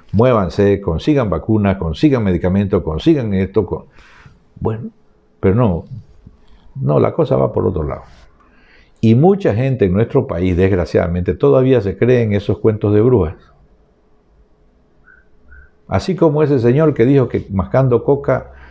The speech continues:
se puede vivir doscientos años. Aparte que es una burrera, una estupidez,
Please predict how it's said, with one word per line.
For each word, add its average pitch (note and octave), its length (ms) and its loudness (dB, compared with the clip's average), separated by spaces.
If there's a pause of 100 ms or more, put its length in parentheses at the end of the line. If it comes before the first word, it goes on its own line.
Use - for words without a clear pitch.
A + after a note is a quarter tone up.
(140)
se G#2 160 -2
puede B2+ 260 2
vivir A#2+ 200 4
doscientos B2 540 0
años. A#2 420 -4 (2500)
Aparte D3+ 460 -2
que C#3 80 0
es A#2+ 60 2
una C3 200 2
burrera, F#2 680 0
una A2 180 2
estupidez, F2 800 -2